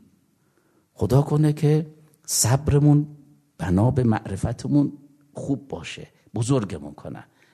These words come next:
و الا اگه حاجت هامون هم یه چیزای کوچیک باشه و خدا هم زودی بده، می‌خواد از سر خودش واز-، وامون کنه ها، حواسمون باشه. اگه دیدیم ز-، زودی داد و رفتیم،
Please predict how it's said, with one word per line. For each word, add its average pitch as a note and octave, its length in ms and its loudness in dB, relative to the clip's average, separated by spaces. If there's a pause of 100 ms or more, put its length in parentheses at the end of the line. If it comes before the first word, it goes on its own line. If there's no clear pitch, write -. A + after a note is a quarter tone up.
(140)
و - 40 -6
الا E3 280 2
اگه D#3 320 0
حاجت C#3 420 -2
هامون D3 340 -6
هم C3 160 -6
یه C#3 80 -6
چیزای C3 220 -10
کوچیک B2+ 340 -14
باشه - 280 -10
و F#2+ 160 -10 (360)
خدا C#3+ 280 -2
هم D3+ 60 2
زودی D3 240 0
بده، C#3 340 0
می‌خواد D#3 260 0
از C3+ 100 6
سر C3+ 200 2
خودش C3 280 -4
واز-، G2+ 240 -2 (140)
وامون F2+ 400 2
کنه D2 280 -6
ها، C2 280 -10
حواسمون D#2+ 600 -6
باشه. C2+ 380 -10 (320)
اگه B2 200 2
دیدیم A#2+ 320 0
ز-، A2+ 260 0
زودی A#2+ 420 4
داد A#2+ 320 6
و A#2+ 80 6
رفتیم، C#3+ 960 4